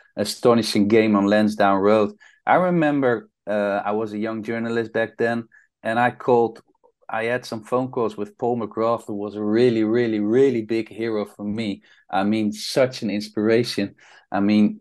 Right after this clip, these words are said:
playing on that level with no knees, with all his problems, you know, that he had, and such a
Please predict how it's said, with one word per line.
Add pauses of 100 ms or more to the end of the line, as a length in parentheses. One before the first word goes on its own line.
(140)
playing
on
that
level
with
no
knees,
with
all
his
problems,
you
know,
that
he
had, (480)
and
such
a